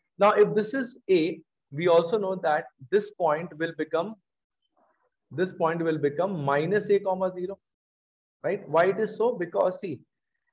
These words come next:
this point, let me call it as N. N and S, right, are such points whose midpoint is V.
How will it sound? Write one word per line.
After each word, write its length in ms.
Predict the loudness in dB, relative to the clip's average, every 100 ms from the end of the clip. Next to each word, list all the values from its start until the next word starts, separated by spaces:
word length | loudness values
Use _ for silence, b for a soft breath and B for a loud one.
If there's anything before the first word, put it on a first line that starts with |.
| _ _ _ 0
this 180 | 0
point, 240 | 2 0 0
let 180 | -2 -4
me 80 |
call 200 | 0 2
it 80 | 4
as 160 | 2 2
N. 280 | -2 -4 -8 _ _ _ _ _ _ _ _ _ _ 0
N 240 | 2 2 0
and 220 | -2 -2
S, 460 | 0 0 -2 -16 -20 _ _ _ _ _ _ _ _ _
right, 240 | -2 -2 -4 -18 -20 _ _ _ _ _ 0
are 140 | 2 4
such 260 | 2 0 2
points 460 | 0 0 -4 -12 _ _
whose 220 | -2 0
midpoint 640 | 2 0 0 -4 -2 -2 -2
is 160 | -2
V. 220 | -2 -10